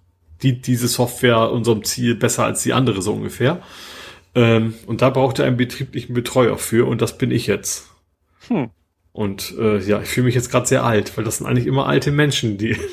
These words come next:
Speaker 1: <laughs> die jungen Leute da anleiten sollen.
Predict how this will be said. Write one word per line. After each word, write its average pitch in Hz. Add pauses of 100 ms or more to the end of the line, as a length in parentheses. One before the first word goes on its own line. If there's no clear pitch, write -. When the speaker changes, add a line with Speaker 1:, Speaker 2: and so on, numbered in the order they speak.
(220)
Speaker 1:
<laughs> - (680)
die 127
jungen 120
Leute 117
da 107
anleiten 104
sollen. 98